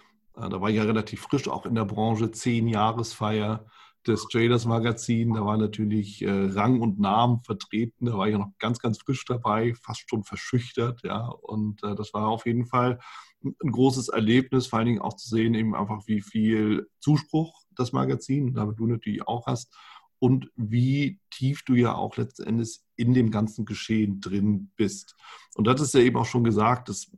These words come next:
ist ja nicht dein erstes Magazin gewesen, sondern du hast ja auch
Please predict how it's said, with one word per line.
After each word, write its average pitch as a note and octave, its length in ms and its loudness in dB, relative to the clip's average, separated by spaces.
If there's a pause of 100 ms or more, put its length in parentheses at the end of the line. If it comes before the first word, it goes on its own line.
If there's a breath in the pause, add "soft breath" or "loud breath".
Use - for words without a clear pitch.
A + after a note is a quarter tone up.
(100)
ist - 140 -4
ja A#2+ 60 4
nicht A2+ 160 0
dein G#2+ 120 0
erstes A2+ 360 -4
Magazin C3 500 0
gewesen, B2 640 0
sondern A2 400 2
du A2 320 -6
hast A2 180 -2
ja - 80 -2
auch - 300 -6